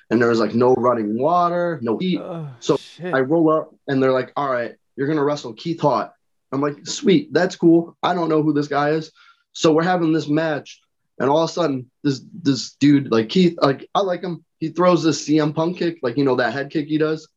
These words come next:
Speaker 1: But Keith's leg didn't get up to my head. He just cracked me right in the arm. And in the match, I was like, "Oh, shit, that hurt real bad."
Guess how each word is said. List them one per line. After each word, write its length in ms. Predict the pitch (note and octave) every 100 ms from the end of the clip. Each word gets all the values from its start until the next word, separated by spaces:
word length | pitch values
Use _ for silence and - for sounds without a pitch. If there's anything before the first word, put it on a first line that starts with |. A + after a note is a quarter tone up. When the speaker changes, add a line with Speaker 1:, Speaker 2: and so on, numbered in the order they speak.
| _ _ _ _ _ -
Speaker 1:
But 200 | B2+ A2+
Keith's 260 | E3 D3
leg 240 | C#3 D3 B2
didn't 200 | B2 A#2
get 120 | C#3
up 140 | C3+
to 80 | -
my 140 | A#2+ G#2
head. 360 | A#2 B2 - _ _ _ _
He 100 | D3+
just 240 | C#3+ C#3+ -
cracked 380 | - C3+ C#3
me 80 | C3
right 160 | A#2+ B2
in 80 | G#2+
the 60 |
arm. 400 | F#2+ A#2+ F#3+ A3 _ _ _ _ _ -
And 120 | E3
in 120 | F3+
the 60 | E3
match, 280 | E3+ F#3 E3+
I 60 |
was 80 | D3
like, 140 | C#3 G3
"Oh, 160 | E3
shit, 400 | - - F#3+ F#3
that 140 | D3+ D3+
hurt 200 | D#3+ B2+
real 160 | D3
bad." 360 | C#3 D#3 B2+